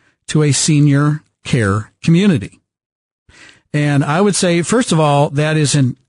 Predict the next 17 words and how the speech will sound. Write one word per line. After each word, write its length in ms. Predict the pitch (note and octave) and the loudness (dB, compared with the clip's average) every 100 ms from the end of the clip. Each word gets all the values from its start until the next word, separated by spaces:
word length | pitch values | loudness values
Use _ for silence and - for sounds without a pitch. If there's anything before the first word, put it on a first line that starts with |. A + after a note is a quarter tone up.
| - | -8
that 300 | C3 D3+ D3 | -2 0 0
is 160 | D#3 | 0
just 220 | F#3 D#3+ | 0 0
an 120 | D#3 C#3+ | -2 -2
excellent 440 | D#3+ F#3+ F3+ D3 | -4 -2 0 -2
question. 500 | - C3+ A#2 - A2+ - _ _ - - | 0 0 0 0 -2 -2 _ _ -20 -10
It's 200 | - D3 | -4 -4
different 360 | - G3 G#3 F3+ | -2 -2 0 -2
for 200 | - F3 | 0 0
everyone. 560 | D3 C3+ A#2+ A#2 A#2 - _ _ - - _ | 2 2 4 2 2 -2 _ _ -20 -20 _
A-, 180 | F3 F#3 | -6 -2
and 100 | F#3+ | 0
again, 300 | A3 G3 D#3 D#3 | 0 0 -2 -2
I'm 160 | A#3 | 0
gonna 180 | C#4+ A#3 | 2 2
drill 280 | C#3 E3 G#3+ | 2 2 2
down 400 | F#3 F#3 F3+ E3+ | 0 0 2 0